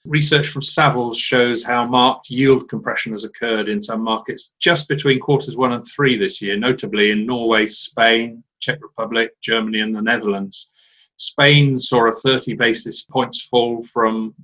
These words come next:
five point one five percent to four point eight five percent.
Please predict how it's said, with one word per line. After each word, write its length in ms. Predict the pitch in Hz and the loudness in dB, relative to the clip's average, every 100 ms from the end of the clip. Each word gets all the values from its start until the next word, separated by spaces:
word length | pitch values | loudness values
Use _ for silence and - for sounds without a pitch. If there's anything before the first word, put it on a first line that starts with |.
| - | -2
five 240 | 120 - | -2 -2
point 180 | 113 113 | -6 -4
one 180 | 113 104 | -6 -2
five 320 | 143 120 117 | 2 2 -2
percent 360 | 113 117 110 - | -10 -6 -6 -8
to 100 | 117 | -14
four 240 | 117 113 - | -8 -8 -8
point 180 | 107 | -6
eight 180 | 110 110 | -4 -6
five 300 | - 107 104 | -6 -6 -6
percent. 380 | 104 - 117 120 | -8 -6 -6 -6